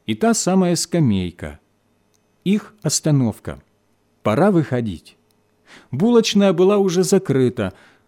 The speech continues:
но Сашу это не огорчило. Он знал, что давно опоздал на свой собственный день рождения, что не купил хлеба,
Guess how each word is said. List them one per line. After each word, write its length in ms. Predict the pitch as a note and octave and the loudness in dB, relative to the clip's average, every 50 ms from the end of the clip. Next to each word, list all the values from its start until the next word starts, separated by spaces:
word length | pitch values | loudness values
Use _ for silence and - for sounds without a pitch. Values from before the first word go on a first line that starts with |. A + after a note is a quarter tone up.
| _ | _
но 160 | - A2 B2 B2 | -6 -4 -4 -4
Сашу 580 | - - - G#3 A#3 A3+ - - F#3 E3+ E3+ - | -2 -2 0 0 0 0 -2 -2 -2 -2 -2 -2
это 240 | - D3 D#3 - D#3 | -4 -4 -4 -2 -2
не 140 | C#3+ C#3 C3+ | -2 -2 0
огорчило. 760 | C3 A#2+ A#2+ A#2+ A#2 A#2 - - - B2 B2 A2 F#2 D#2 D2 - _ _ _ _ _ _ _ _ _ _ _ _ _ _ _ | -2 -2 -2 -4 -4 -6 -8 -10 -6 -6 -6 -6 -6 -8 -12 -18 _ _ _ _ _ _ _ _ _ _ _ _ _ _ _
Он 220 | - B2 D#3 C#3+ G#2+ | -6 -4 -4 -4 -2
знал, 500 | A2 G#2+ A#2 B2 C#3 D3 C3+ G#2 D#2+ - _ _ _ _ _ _ _ - - _ _ | -2 0 0 2 0 0 -4 -6 -10 -12 _ _ _ _ _ _ _ -20 -20 _ _
что 260 | - - - E3 E3+ | -12 -4 0 2 4
давно 520 | E3 F#3 F3+ E3 F3+ F#3 F#3+ G#3+ G#3+ G3 | 6 6 6 6 6 6 8 6 6 4
опоздал 560 | F3+ - - D3+ C3+ A#2 A#2 C3 F3 F#3 F#3+ F#3 | 4 2 0 0 0 -2 0 2 2 2 4 2
на 100 | E3 C#3 | 0 0
свой 300 | - - D#3 E3 F3 D3+ | -2 -2 0 0 0 0
собственный 800 | - - - F#3+ G3+ G#3 G3+ - - - D#3+ E3 E3 D#3+ D#3 C3+ | -2 0 2 2 4 4 2 -2 -8 -4 -2 0 0 0 0 -2
день 340 | A2+ G#2 C3+ D#3+ E3+ E3 | -2 -2 -2 -2 0 -2
рождения, 720 | D3 C#3+ C3+ A2 A2 G#2+ A#2 B2+ D3+ D3+ B2 F#2 D#2 C#2 - _ _ _ _ _ _ _ _ | -2 -2 -4 -4 -4 -4 -2 -2 0 0 -2 -4 -6 -10 -14 _ _ _ _ _ _ _ _
что 240 | - - - E3+ E3+ | -10 -4 0 2 4
не 140 | F3+ F#3+ | 4 4
купил 400 | F#3 G3+ G3 F#3 - G#3+ A3+ G#3 | 4 2 0 0 2 2 2 2
хлеба, 640 | - - - C#3 C3 C3+ D3 E3 D#3+ B2 G#2 E2+ C2 | 0 -2 -4 -2 0 2 2 2 2 0 -4 -8 -10